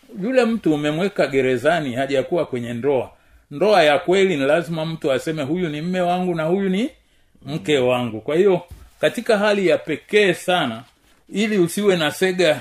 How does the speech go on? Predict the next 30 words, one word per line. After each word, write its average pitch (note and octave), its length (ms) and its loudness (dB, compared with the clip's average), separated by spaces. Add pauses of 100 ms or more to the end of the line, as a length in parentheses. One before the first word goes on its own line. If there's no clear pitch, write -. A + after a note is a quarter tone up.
li-, C3+ 180 -8
linalofanana D3 840 0
na C3 180 -2
la A#2+ 180 0
manyigu, B2+ 500 -4 (540)
hakikisha C3+ 600 -4
kwamba C3+ 540 -2 (360)
kwenye C3 280 -4
ndoa D#3+ 280 -2
yako C#3 380 -4
kunakuwa A#2+ 520 -4
na A#2+ 160 -4
muda C#3+ 220 -2
mwafaka B2 680 -8 (320)
wa A#2 160 0
wewe C3+ 300 2
kufurahi C#3 560 -4
pamoja C#3+ 460 -2
na C#3 140 -4
mke G#3+ 340 -2 (540)
wako, A2 440 -4
aweze C#3 360 -2
kupata C3+ 580 -4
ushauri C#3 540 0
wako, A2 400 -6 (280)
faraja C#3+ 600 2
yako, A#2 340 -4
anapoumwa E3 680 -2
awe C3+ 220 2
nawe. B2 320 -4